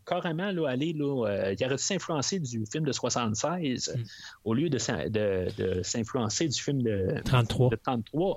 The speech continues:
Speaker 2: Mm.
Speaker 1: parce que c'est les mêmes scènes, dans le fond.
Speaker 2: Puis je vais aller plus loin que ça. On va, on va aller à la deuxième portion où est-ce que là, tu vas parler de la relation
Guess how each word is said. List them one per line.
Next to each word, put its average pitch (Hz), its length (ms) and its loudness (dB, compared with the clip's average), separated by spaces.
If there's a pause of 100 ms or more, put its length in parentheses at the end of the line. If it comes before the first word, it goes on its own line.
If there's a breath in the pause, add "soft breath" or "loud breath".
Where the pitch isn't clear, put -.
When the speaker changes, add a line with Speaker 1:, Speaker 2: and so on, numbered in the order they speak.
Speaker 2:
Mm. 110 40 -4 (140 loud breath)
Speaker 1:
parce 143 140 0
que 180 80 0
c'est 165 140 0
les 151 100 2
mêmes 147 240 0
scènes, 185 300 -4
dans 110 120 -6
le 104 60 -8
fond. 123 280 -8 (100)
Speaker 2:
Puis 180 240 6
je 131 100 4
vais 190 60 8
aller 226 160 8
plus - 120 4
loin 165 300 8
que - 60 -6
ça. 185 340 6
On 143 100 6
va, 156 320 6
on 147 120 4
va 156 160 6
aller 185 260 6
à 180 80 6
la 143 120 4
deuxième 147 380 6
portion 190 440 4
où 143 100 4
est-ce 131 140 0
que 143 80 6
là, 139 100 6
tu - 80 -4
vas 135 100 0
parler 139 300 4
de 139 80 2
la 123 100 4
relation 123 480 2